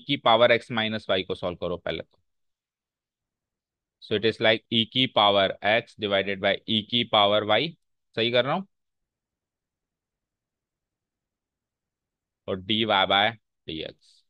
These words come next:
अब आप पूरा एक्सप्रेशन मल्टीप्लाई करने की जगह केवल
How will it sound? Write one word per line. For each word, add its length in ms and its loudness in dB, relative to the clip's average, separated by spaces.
अब 100 -6
आप 160 0
पूरा 240 2
एक्सप्रेशन 400 -2
मल्टीप्लाई 520 0
करने 300 0
की 100 -4
जगह 240 -2
केवल 320 0